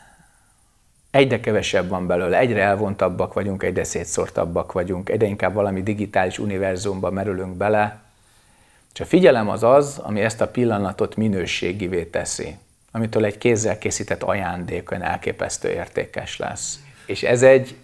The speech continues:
ez egy olyan dolog, hogy a, ami figyelmet, energiát beleteszel, az mindig is értékes lesz.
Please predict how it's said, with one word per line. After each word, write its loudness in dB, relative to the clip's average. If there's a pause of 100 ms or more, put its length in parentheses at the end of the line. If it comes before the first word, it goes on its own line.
(120)
ez 4
egy 8
olyan 6
dolog, 6
hogy 2
a, 4
ami 6
figyelmet, 2
energiát 0
beleteszel, 4
az 0
mindig 2
is -8
értékes -6
lesz. -10